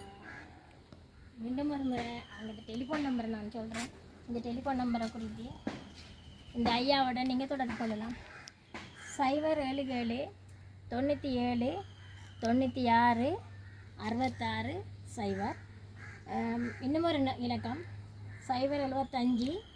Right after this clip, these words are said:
மூட்டி நாப்பத்தாறு நாப்பத்தெட்டு நாப்பத்தாறு. இந்த வீடியோ பார்க்குற நீங்க உங்களுக்கு, ஆ, இவ்வளவுதான் கொடுக்கணும்னு மீண்டும் சொல்ல மாட்டோம். ஏண்ட அளவுக்கு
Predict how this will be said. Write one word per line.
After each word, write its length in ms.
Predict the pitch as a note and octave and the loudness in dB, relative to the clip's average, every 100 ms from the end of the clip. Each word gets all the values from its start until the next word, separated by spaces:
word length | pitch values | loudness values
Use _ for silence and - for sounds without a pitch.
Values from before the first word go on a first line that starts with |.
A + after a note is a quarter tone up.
| - - - - - | -18 -18 -16 -14 2
மூட்டி 380 | C4 F4 F#4+ G4 | 4 4 4 4
நாப்பத்தாறு 960 | C#4+ C#4 D4 C#4 B3 A3+ A3+ A3 E4 F#4+ - A#3 | 4 2 0 0 0 2 4 2 2 -4 -2 0
நாப்பத்தெட்டு 840 | A#3 A#3+ B3 B3 A3+ A#3 C4+ F4 A4 - - - | 0 0 -2 -2 -6 -4 -4 -4 -6 -12 -12 -2
நாப்பத்தாறு. 640 | G#3 G#3 A3 G#3+ G3 G3+ G3 - - - - - | 0 0 -2 -2 -2 -2 -6 -10 -10 -12 -12 -2
இந்த 440 | C#4+ D#4+ D#4 C#4 C4+ | 6 8 8 4 0
வீடியோ 360 | C#4+ D#4 E4 | 0 2 4
பார்க்குற 420 | D#4+ C#4+ C4+ C4 | 4 4 2 4
நீங்க 380 | B3+ B3 A#3+ C#4 F4+ - - - | 4 6 4 2 -2 -8 -10 -4
உங்களுக்கு, 560 | A#3 A#3+ B3 A#3+ B3+ C#4 - - - - - | 0 4 4 2 2 2 0 -6 -6 -2 2
ஆ, 380 | A#3 A#3 A#3+ A#3 | 6 6 6 6
இவ்வளவுதான் 560 | A#3 C#4 D#4 E4+ F4+ | 6 6 8 10 10
கொடுக்கணும்னு 840 | F#4 D#4 D4+ D#4+ D#4+ D#4 D#4 D#4+ | 10 6 8 8 8 6 6 6
மீண்டும் 320 | D4 C#4+ D4 D4 | 6 4 4 4
சொல்ல 200 | C4 B3 | 6 6
மாட்டோம். 420 | B3 A3+ A3+ B3+ - - - - - - A#3+ | 6 4 2 2 2 0 0 0 0 0 4
ஏண்ட 260 | C#4+ E4+ | 8 12
அளவுக்கு 720 | F4 D4+ C#4+ D4 A#3 D4 G4+ | 12 12 8 6 4 4 4